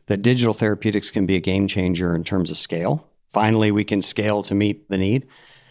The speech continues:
We can also change the inputs to and the economics of care models. And when digital does that, when it changes the means of production in an industry,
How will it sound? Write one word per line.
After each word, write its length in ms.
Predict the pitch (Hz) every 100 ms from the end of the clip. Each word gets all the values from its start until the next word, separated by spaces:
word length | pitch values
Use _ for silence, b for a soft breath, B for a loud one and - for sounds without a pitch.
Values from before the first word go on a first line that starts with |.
| b b
We 120 | -
can 160 | 113 113
also 300 | 113 127 120
change 540 | - 117 104 101 98
the 100 | -
inputs 480 | - 101 110 120 -
to 260 | - 117 117
and 100 | 98
the 120 | 95
economics 580 | 95 - 98 90 90 -
of 120 | 80
care 180 | - 90
models. 500 | 87 87 69 - - _ B B B
And 140 | 113 101
when 180 | 110
digital 380 | 107 139 156 151
does 300 | 117 110 98
that, 340 | 95 98 76 -
when 120 | 107
it 100 | 107
changes 480 | - 123 131 117 101
the 80 |
means 320 | 104 107 110 98
of 100 | 92
production 520 | 98 92 101 110 101
in 140 | 95
an 120 | 90
industry, 540 | 92 107 117 - 69